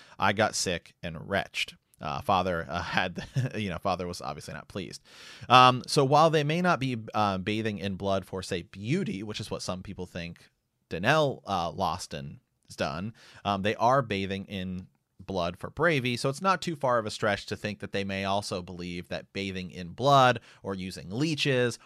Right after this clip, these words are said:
or something along those lines of some sort of blood magic could be the secret to long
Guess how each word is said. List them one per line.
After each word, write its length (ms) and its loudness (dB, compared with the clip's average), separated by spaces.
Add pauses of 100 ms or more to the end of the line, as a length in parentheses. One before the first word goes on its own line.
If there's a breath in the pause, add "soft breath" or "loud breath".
or 140 -4
something 400 -2
along 340 2
those 240 -4
lines 320 -4
of 80 -10
some 180 -4
sort 220 -6
of 160 -14
blood 300 2
magic 420 -2 (220 loud breath)
could 240 2
be 160 -2
the 100 -6
secret 560 -10
to 320 -10 (160)
long 360 -12